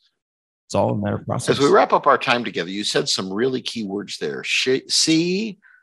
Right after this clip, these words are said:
Speaker 2: sh-, can you say each of those words and give us a sentence to, to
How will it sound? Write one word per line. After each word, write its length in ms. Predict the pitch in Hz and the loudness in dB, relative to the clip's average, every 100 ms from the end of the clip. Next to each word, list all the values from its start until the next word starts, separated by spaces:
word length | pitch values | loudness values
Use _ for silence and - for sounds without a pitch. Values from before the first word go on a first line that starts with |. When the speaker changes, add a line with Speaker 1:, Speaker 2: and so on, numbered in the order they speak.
| _ | _
Speaker 2:
sh-, 320 | - - - - - - | -10 -6 -4 -6 -8 0
can 160 | 214 | 0
you 320 | 226 320 339 277 | 6 8 8 8
say 240 | - 214 | 4 4
each 320 | - 185 170 | 2 0 2
of 80 | 165 | 4
those 200 | 151 127 | 6 6
words 400 | 127 131 135 117 | 4 4 4 0
and 140 | 95 | -10
give 180 | 87 123 | -6 -4
us 160 | 131 - | -2 -2
a 60 | |
sentence 380 | 98 113 107 113 | 0 0 0 -2
to, 200 | - - - - | -4 -10 -12 -6
to 400 | 120 110 107 | -2 0 0